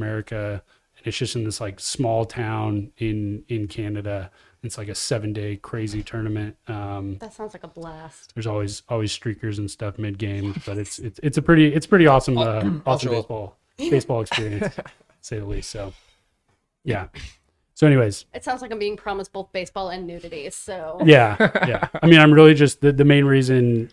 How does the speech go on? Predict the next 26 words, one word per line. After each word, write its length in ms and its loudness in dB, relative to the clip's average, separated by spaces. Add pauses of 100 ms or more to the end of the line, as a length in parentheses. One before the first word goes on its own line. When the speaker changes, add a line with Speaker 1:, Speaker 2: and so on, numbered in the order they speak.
Speaker 1:
uh, 420 -2
I 200 2
wanted 260 2
you 80 2
on 80 -2
the 60 -4
podcast 520 -6
was 140 -8
to, 260 -6
you 140 -8
know, 100 -8
try 220 -8
to, 100 -8 (120)
try 120 -4
to 80 -6
vouch 220 -4
for 100 -10
the 80 -6
studs, 640 -10
get 100 -10
a 60 -10
little, 300 -8 (120)
you 120 -12
know, 180 -16 (160)
love. 240 -16
Speaker 2:
Well, 500 -8